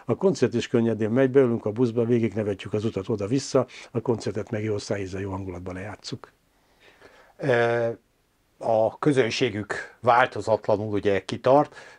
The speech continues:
Speaker 2: önök mellett, E, igazából hozott valami pluszt önnek az, hogy a, elvállalta ezt a,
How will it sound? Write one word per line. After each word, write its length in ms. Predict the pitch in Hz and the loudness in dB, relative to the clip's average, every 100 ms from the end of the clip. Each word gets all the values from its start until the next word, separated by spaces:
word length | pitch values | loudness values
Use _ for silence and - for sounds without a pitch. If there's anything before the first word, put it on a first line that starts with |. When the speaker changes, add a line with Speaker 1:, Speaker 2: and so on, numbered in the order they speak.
| - | -6
Speaker 2:
önök 300 | 123 127 - | -2 0 2
mellett, 580 | 135 135 143 147 - - _ 165 | 4 6 6 2 -4 -20 _ -6
E, 640 | 120 120 120 117 117 113 - _ _ _ _ - | -2 0 2 2 2 0 -4 _ _ _ _ -2
igazából 920 | 185 196 175 143 113 101 104 82 - _ _ _ | 2 4 4 4 2 0 -2 -4 -8 _ _ _
hozott 380 | 101 104 127 - | -2 0 0 2
valami 520 | 139 139 135 139 104 _ | 6 8 6 2 -8 _
pluszt 420 | 147 143 139 - | 6 8 6 2
önnek 400 | 131 123 123 - | 0 2 0 4
az, 200 | 127 - | 2 2
hogy 160 | 127 113 | 0 4
a, 240 | 117 117 | 4 4
elvállalta 680 | - 110 107 117 120 117 127 | 4 4 6 6 4 4 2
ezt 240 | 113 - | 0 2
a, 240 | 131 123 | 4 4